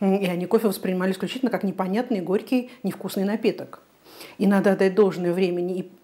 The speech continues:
и, и правильной политике позиционирования этого продукта. Сейчас это самый популярный напиток. А, это самый мифологизированный напиток.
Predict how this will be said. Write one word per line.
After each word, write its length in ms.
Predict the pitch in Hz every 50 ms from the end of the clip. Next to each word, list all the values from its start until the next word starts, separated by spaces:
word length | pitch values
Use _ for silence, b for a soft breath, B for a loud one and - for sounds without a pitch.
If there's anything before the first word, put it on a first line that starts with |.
| -
и, 100 | - 233
и 20 | 233
правильной 640 | 233 240 - 254 254 240 226 214 226 196 190 185
политике 720 | 180 - 214 202 208 202 196 190 - 202 - - 208 190 190 B B B B B B
позиционирования 760 | - 226 202 220 220 - 226 214 214 208 196 180 185 175 175
этого 140 | 165 170 185
продукта. 460 | - 190 190 185 190 311 311 - 311
Сейчас 300 | - - 196 - 190 190
это 160 | 202 - 190
самый 260 | - - 190 196 233
популярный 500 | 247 - - - 214 180 170 175 180 185
напиток. 520 | 190 196 202 202 202 160 - - - - - _ _ _ _ _ B B B B B B B B B
А, 180 | B 190 190 190
это 220 | 196 233 233 269
самый 340 | - - - 311 302 294 262
мифологизированный 840 | 233 233 233 233 254 240 226 208 226 196 208 202 190 175 170 165 165
напиток. 520 | 170 170 170 - 147 147 - - _ -